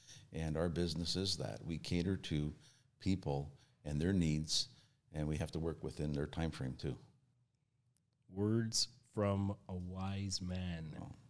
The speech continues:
Speaker 2: So, are you ready for the more difficult question?
Speaker 1: Sure. Fire away.
Speaker 2: All
Speaker 1: This is
Speaker 2: right.
Speaker 1: the first time I've done this, by the way,
Speaker 2: <laughs>
Speaker 1: and I appreciate it, and I thank you very much.
Speaker 2: This, this is, this is the first time we've put you on camera,
Speaker 1: Yeah.
Speaker 2: but you've been doing this your whole life, Peter.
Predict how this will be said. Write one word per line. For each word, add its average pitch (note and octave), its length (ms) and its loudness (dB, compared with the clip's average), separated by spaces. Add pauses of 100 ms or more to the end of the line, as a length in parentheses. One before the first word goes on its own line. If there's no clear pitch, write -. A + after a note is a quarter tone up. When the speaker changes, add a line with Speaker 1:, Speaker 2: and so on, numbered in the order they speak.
(760)
Speaker 2:
So, D3+ 500 10 (200)
are B2 60 8
you B2+ 120 10
ready C#3 120 10
for C#3+ 120 6
the C#3+ 60 8
more C3+ 160 12
difficult C3 400 8
question? C#3+ 420 8
Speaker 1:
Sure. F3 400 10 (720)
Fire G#2 240 6
away. F#2+ 340 6 (200)
Speaker 2:
All A2 80 6
Speaker 1:
This A#2+ 100 12
is C#3 60 10
Speaker 2:
right. C3+ 60 10
Speaker 1:
the C3+ 60 8
first A#2+ 280 6
time G#2 160 8
I've F2+ 140 6
done F2+ 200 8
this, F#2 180 4
by - 200 2
the B1+ 80 0
way, G#1 220 -2
Speaker 2:
<laughs> - 60 -4 (280)
Speaker 1:
and F2 140 10
I E2+ 40 10
appreciate E2+ 540 4
it, D2+ 100 2
and D2+ 120 2
I D2 40 2
thank - 280 4
you E2 60 2
very D#2 220 2
much. C#2+ 160 2
Speaker 2:
This, D3 260 10
this E3 340 10
is, D#3 360 10 (100)
this D3+ 260 6
is F3 120 8
the C#3 80 8
first D3 340 8
time B2+ 280 10
we've A2+ 160 6
put B2+ 240 6
you B2+ 80 8
on G#2+ 160 6
camera, B2 540 4 (220)
Speaker 1:
Yeah. D2 100 -2
Speaker 2:
but A#2 120 6
you've E3 240 10
been B2 260 10
doing A#2+ 340 8
this G#2+ 240 4
your G2 120 2
whole F#2 160 2
life, D#2+ 320 0
Peter. D#2 220 -4